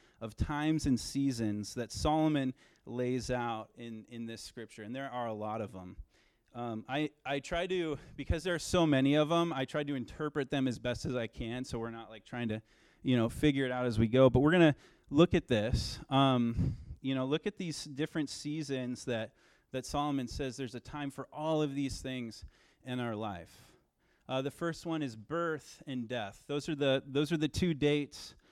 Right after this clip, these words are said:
where all of life happens in between.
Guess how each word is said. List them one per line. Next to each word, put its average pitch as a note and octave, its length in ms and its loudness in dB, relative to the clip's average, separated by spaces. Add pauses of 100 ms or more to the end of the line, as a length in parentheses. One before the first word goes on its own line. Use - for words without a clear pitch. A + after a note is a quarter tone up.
(200)
where C#3 260 6
all D3+ 480 6
of C3+ 220 6
life C#3+ 400 6
happens C3+ 800 2 (200)
in C3+ 160 0
between. A#2 720 -4